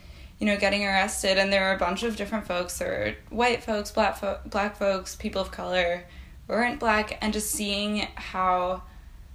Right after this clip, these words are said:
differently folks got treated, and, like, we all had different officers, so that was part of it, but definitely, like, race and gender played a big role in that. And there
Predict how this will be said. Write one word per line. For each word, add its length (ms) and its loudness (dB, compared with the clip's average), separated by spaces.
differently 640 0
folks 400 -4
got 260 -2
treated, 480 -4
and, 260 -2
like, 180 -2
we 80 0
all 120 4
had 140 -4
different 300 -6
officers, 500 -4
so 80 -6
that 240 0
was 100 -4
part 240 -2
of 100 -6
it, 180 0
but 100 -6
definitely, 580 -6
like, 240 -4
race 460 -6
and 200 -6
gender 580 -6
played 220 -4
a 40 0
big 200 0
role 240 0
in 140 -2
that. 440 0
And 160 -4
there 160 2